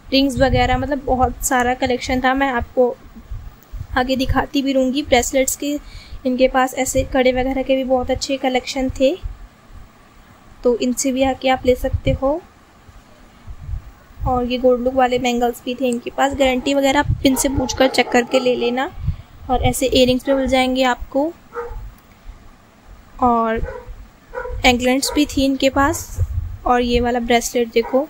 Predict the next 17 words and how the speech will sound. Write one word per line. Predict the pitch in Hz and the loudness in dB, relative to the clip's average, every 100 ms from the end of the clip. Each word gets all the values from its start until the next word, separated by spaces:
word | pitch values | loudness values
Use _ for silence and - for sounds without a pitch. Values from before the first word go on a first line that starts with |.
| - - | -8 -8
इसमें | - 240 | -2 0
ऐसे | 240 233 262 - - - - - - - - - - - | 0 0 -2 -4 -16 -18 -20 -14 -12 -6 -6 -8 -16 -2
beads | 247 247 - | 0 2 0
लगे | 254 240 247 | 0 2 0
हुए | 247 240 | 2 0
हैं। | 254 254 359 - - - | 2 0 0 -6 -18 0
Price | 262 247 254 | 2 2 2
range | 277 277 | 0 2
मैंने | 269 262 | 0 2
जैसे | 262 262 254 | 0 -2 -4
कि | 269 | -2
mention | 254 247 254 254 | 0 0 0 2
कर | 247 | 2
ही | 247 | 0
दी | 247 254 | 0 2
है। | 262 | 2
इसमें | 277 285 294 339 | 0 -2 0 -2